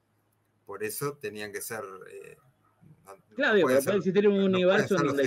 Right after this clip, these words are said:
Speaker 2: James
Speaker 1: X-Men.
Speaker 2: Jonah Jameson también haya dicho esto
Speaker 1: <laughs>
Speaker 2: y resulta que
Speaker 1: Sí.
Speaker 2: son todos mutantes.
Speaker 1: Ah, y aparece,
Speaker 2: Toda
Speaker 1: ah, sí,
Speaker 2: Fox.
Speaker 1: todo el mundo, sí,
Speaker 2: <laughs>
Speaker 1: bueno, buscan-, rebuscándolo por ese lado, pero,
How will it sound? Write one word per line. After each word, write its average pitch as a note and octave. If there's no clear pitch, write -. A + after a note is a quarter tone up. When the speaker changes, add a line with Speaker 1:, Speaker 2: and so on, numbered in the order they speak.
Speaker 2:
James F3
Speaker 1:
X-Men. C#3+
Speaker 2:
Jonah E3+
Jameson G3+
también D3+
haya D#3
dicho D3+
esto F3
Speaker 1:
<laughs> D#3+
Speaker 2:
y D3+
resulta D3+
que D3
Speaker 1:
Sí. C#3+
Speaker 2:
son D3
todos D3+
mutantes. D3
Speaker 1:
Ah, B2
y A#2+
aparece, A2+
Speaker 2:
Toda G3
Speaker 1:
ah, -
sí, A#3+
Speaker 2:
Fox. A#2+
Speaker 1:
todo A#2+
el A#2
mundo, C#3
sí, C#3+
Speaker 2:
<laughs> A#2+
Speaker 1:
bueno, C3
buscan-, B2+
rebuscándolo C3+
por C3
ese C3+
lado, C#3
pero, G#2